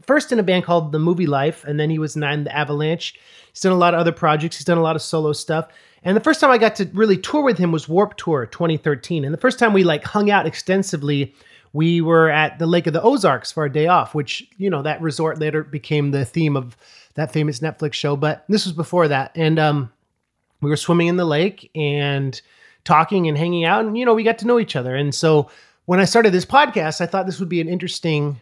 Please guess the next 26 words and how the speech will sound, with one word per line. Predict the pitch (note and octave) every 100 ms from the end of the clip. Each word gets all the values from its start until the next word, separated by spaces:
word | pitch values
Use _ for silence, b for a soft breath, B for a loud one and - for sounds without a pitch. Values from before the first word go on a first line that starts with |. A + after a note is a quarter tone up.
| _ -
guest | G3+ A3+ -
to | F3+
have | A3 A3+
because | F#3 F#3+ D#3+
Vinny | F3 D4 C#4+
and | G3+
I |
have | F#3+ D#3
always | F3+ F3+ F#3 b b b
crossed | - F3 E3 -
paths, | F3 D#3+ C#3+ -
kind | D3+ B2+
of. | B2+
We | E3+
worked | A#3 A3
with | G3
a | E3+
lot | E3+ F3+
of |
the | E3+
same | - D#3+
producers. | D3 C#3+ E3 - F#3 D#3
Mike | E3+ G3
Sapone | - D3+ E3 F3+ F3
in | C3+
Brooklyn, | D#3+ D#3+ F#3 F#3+